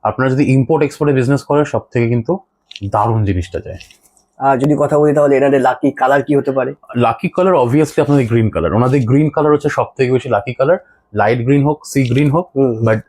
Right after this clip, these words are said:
Speaker 1: আহ, ডিপ গ্রিন যাই হোক না কেন, but গ্রিন কালারটা আপনাদের জন্য ভীষণ বেশি লাকি কালার।
Speaker 2: আর লাকি নাম্বার কি হতে পারে?
Speaker 1: লাকি নাম্বার হচ্ছে আপনাদের পাঁচ। আপনাদের সবসময় যেন পাঁচ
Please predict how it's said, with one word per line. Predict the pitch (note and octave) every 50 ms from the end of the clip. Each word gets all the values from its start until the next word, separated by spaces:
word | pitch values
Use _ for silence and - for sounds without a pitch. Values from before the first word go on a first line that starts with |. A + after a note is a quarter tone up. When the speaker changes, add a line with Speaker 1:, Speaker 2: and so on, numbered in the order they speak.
| -
Speaker 1:
আহ, | A2 A2+
ডিপ | G2+ A#2 A#2+ D3+ D3+ B2+ A2+
গ্রিন | A#2 A#2+ A#2
যাই | A2 D3 D3+ C#3+
হোক | A#2 A2+ A2+ - A2+
না | G#2+
কেন, | - G#2+ C3+ F#3+ G#3 - _ _ _ _ _
but | G#2+ G#2+ G#2+ G#2
গ্রিন | - D3 F3 G3+ A3 G3
কালারটা | - D#3+ D3 C#3 - -
আপনাদের | A#2 - A#2+ A#2+ A2+
জন্য | A#2+ A#2+ A#2+
ভীষণ | G#2 G#2 G2 - G2+ F#2+
বেশি | F#2 F2 - F#2+
লাকি | C2+ B1+ - - F#2
কালার। | F#2 - - - - - _ - _ _ -
Speaker 2:
আর | B2 B2+ B2+
লাকি | B2 - B2+ - -
নাম্বার | D3 B2+ B2 C3 C3+ C#3+ D#3+ D#3
কি | C#3+ - D#3+ D3+
হতে | D3 D3 D3
পারে? | C#3+ C#3 A#2+
Speaker 1:
লাকি | A#2+ A#2 - - F#3
নাম্বার | E3 E3 D#3+ D#3+ D#3+
হচ্ছে | D#3 D3+ - E3
আপনাদের | D#3+ C#3 A#2 A#2+ A2
পাঁচ। | - - - - - - - - _ _ _ _ _ _ _ _ _ _ -
আপনাদের | - G2+ - B2 A#2+ C3+ D3 - - -
সবসময় | - A#2+ G#2+ - D3 C#3
যেন | C#3 D3 C#3+
পাঁচ | - - G#2+ G#2+